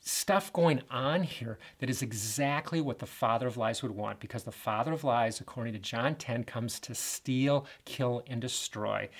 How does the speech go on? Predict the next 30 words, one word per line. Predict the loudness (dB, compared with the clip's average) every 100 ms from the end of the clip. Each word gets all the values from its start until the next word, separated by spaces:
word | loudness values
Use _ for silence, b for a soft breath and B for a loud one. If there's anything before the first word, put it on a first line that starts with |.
| B B
If | -8 -2
hydroxychloroquine | -2 0 2 4 4 -2 -4 -4 0 2 0 -6 -16 -6 -4 -4 -4
with | 0 0 0
zinc, | 0 2 2 -4 B B
with | -2 2
azithromycin | 2 2 0 2 2 2 0 -2 -4
can | -4 -4 -4
be | 2 4
the | 4
solution | 2 0 0 0 0 -4
that | -4
so | -2 0 2
many | 2 2
have | 0 -2
said | 0 0 4 4
it | 2
can | -6 -8 -6
be, | -6 -8 -10 B B B B B
then, | -8 0 2 2 0 B B B -4
um, | -2 -2 -4 -2
then | 0
this | 2 0
is, | 0 0
again, | 0 4 4
something | 4 0 0 0 -2
that | -2 -4
the | -8 -6
enemy | -2 2 2 0
would | -4 -8
want | -8 -6 -4 -4 -8